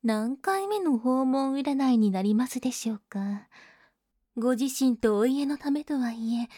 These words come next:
恋人でもない女を招き入れ、みだらな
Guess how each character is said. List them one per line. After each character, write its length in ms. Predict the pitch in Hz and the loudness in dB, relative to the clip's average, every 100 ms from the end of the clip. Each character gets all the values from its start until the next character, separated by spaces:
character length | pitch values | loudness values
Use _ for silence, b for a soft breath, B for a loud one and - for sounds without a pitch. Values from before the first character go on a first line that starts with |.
| B B _ | B B _
恋 320 | _ 214 254 302 | _ -2 -2 -4
人 300 | 359 370 359 | -6 -8 -8
で 100 | 359 | -8
も 140 | 339 | -8
な 160 | 285 262 | -6 -6
い 160 | 180 | -4
女 400 | 190 214 233 247 | -4 -2 -2 -2
を 60 | 180 | -2
招 340 | 170 170 202 | -4 -4 -6
き 340 | - - 240 240 | -12 -12 -12 -12
入 120 | 208 | -16
れ、 140 | 202 B B B B _ | -20 B B B B _
み 180 | 226 240 | -4 -4
だ 140 | 254 240 | -4 -6
ら 120 | 196 | -8
な 200 | 160 | -10